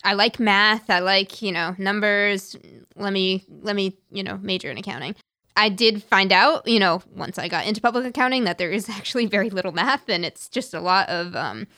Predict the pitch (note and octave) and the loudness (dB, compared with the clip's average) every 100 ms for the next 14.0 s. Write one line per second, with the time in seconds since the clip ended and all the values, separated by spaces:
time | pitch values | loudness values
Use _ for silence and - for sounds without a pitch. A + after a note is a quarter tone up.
0 | - _ - C4 B3+ A#3+ G#3 F3 F3 F3+ | -20 _ -4 -2 0 0 0 0 0 0
1 | F#3+ G3 G3 G#3+ A#3 D#3+ F#3+ G3 F#3+ - | -4 -8 -2 2 2 2 -2 -6 -8 -8
2 | F3+ F3 - G3+ D3 - _ _ - C4+ | -8 -10 -12 -12 -10 -12 _ _ -6 0
3 | A3+ F#3+ G3 G#3 G3 G#3+ A#3+ A#3 A#3+ F#3+ | 2 2 -2 -2 2 4 4 4 4 2
4 | G3 F#3+ G3 G#3 A3 - F#3+ B3+ _ - | 2 -2 -2 0 -2 0 0 0 _ -4
5 | G#3 G3+ - G3 F#3 F#3 - F#3+ F#3+ F#3 | -2 -2 0 0 2 0 0 0 0 -2
6 | F#3+ G3+ G3 F#3+ G3 - _ _ _ - | -4 -4 -4 -4 -6 -12 _ _ _ -2
7 | A#3 A#3+ A#3 G#3+ G3 F3+ F3+ G3+ - - | 0 0 0 -2 -2 -4 -4 -8 -12 -8
8 | A3 F3+ F#3 - G#3+ - F#3 F3+ D4 D4+ | -4 -4 -6 -8 -8 -4 -4 -4 0 0
9 | C#4 C4 B3 G#3 G3+ G3 F#3 F#3+ F3+ G3 | 2 0 0 -2 -4 -6 -4 -6 -2 0
10 | F#3+ - F#3+ E3+ F3 F3+ G3 G3 F#3+ F#3 | 0 -2 -4 -2 0 0 -2 -2 -6 -8
11 | - G#3+ - - G#3+ - G3 G3+ G3 F#3 | -8 -10 -10 -12 -10 -8 -6 -4 -6 -6
12 | G3 F#3 F#3 - F#3+ - - F#3 G3 G3+ | -8 -8 -10 -10 -10 -10 -8 -8 -4 0
13 | F#3+ - G3+ G3+ G3 F#3 G3 F3 F3+ | 0 0 0 0 0 -6 -6 -4 -4